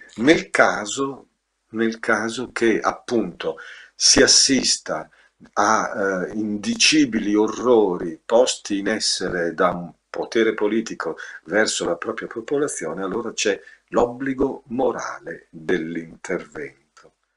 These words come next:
L'obbligo morale dell'intervento era presente perfino nella utopia di Tommaso Moro.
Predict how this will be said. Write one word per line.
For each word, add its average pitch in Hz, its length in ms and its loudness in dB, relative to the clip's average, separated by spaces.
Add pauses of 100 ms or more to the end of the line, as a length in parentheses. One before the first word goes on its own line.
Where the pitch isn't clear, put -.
(200)
L'obbligo 98 440 -2
morale 92 420 -2
dell'intervento 92 960 -8 (360)
era 95 560 0
presente 98 680 -2
perfino 104 960 -4 (840)
nella 120 420 6
utopia 107 640 -4
di 104 140 -8
Tommaso 98 500 -6
Moro. 80 540 -12